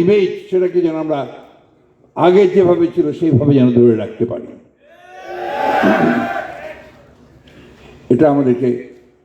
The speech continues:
রাখতে হবে, মানুষের সঙ্গে থাকতে হবে, তাদের সুখে দুঃখে পাশে থাকতে হবে, আর সমস্ত অন্যায়কে প্রতিরোধ করতে হবে এবং অন্যায়ের বিরুদ্ধে দাঁড়াতে হবে।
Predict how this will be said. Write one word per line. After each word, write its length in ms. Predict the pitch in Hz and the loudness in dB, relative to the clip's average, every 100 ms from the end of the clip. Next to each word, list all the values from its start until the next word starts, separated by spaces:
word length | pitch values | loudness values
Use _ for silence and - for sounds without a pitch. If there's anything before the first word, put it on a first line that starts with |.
| - | -6
রাখতে 280 | 135 - 139 | -6 -2 2
হবে, 120 | 139 127 | 2 2
মানুষের 240 | 123 127 120 | -2 -4 -4
সঙ্গে 200 | 135 139 131 | 0 0 0
থাকতে 200 | 139 - | -2 0
হবে, 120 | 123 120 | 2 2
তাদের 180 | 123 - | 0 -2
সুখে 240 | 156 147 123 | -4 0 2
দুঃখে 280 | 139 139 135 120 - - - _ - | 0 0 0 0 -2 -16 -20 _ -2
পাশে 220 | 135 170 185 | 0 0 0
থাকতে 220 | - - | 0 0
হবে, 220 | 160 175 202 - - - _ _ - | 2 2 0 -6 -16 -20 _ _ -10
আর 120 | 143 - | -10 -4
সমস্ত 360 | 196 247 262 - 240 | 0 2 0 0 0
অন্যায়কে 380 | 190 220 226 202 - | 0 2 0 0 2
প্রতিরোধ 340 | 185 185 180 - | 2 4 2 0
করতে 200 | 120 - - | -12 -14 -18
হবে 160 | - - _ _ _ _ _ _ _ - 370 359 - 160 | -20 -20 _ _ _ _ _ _ _ -20 -18 -18 -4 -2
এবং 100 | 175 | 0
অন্যায়ের 280 | 202 233 233 240 | 0 0 0 0
বিরুদ্ধে 280 | 277 233 202 | -2 -2 0
দাঁড়াতে 260 | 170 143 - | 0 -2 -6
হবে। 160 | 120 | -18